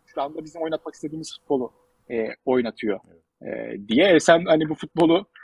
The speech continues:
Speaker 1: <laughs> yaratanlardan, yaratan teknik heyetin içe-, içerisindeydin. E, dolayısıyla hani orada enteresan bir, e, şey durumu var. Biraz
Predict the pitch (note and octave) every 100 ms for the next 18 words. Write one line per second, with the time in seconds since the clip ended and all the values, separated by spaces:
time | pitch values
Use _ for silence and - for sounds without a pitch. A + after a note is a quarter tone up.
0 | - - - D#3 C3 D3 D3+ E3 E3 D#3+
1 | E3+ G3 - D3 D3+ F#3 E3+ D#3 - D#3+
2 | D#3 F3+ - - D#3 C#3 C#3 B2 - B2
3 | B2 D#3+ G#3 _ _ _ _ _ _ C#3+
4 | C3+ C3 C3 C3+ C#3+ D3+ E3+ G#3+ G3+ G3+
5 | F3+ F#3 F3 F#3 F3 F#3+ F3 F#3 - -
6 | C#3+ C#3 C#3+ E3+ F3 E3+ F3 D3+ D#3+ E3
7 | B2+ D3 D3+ -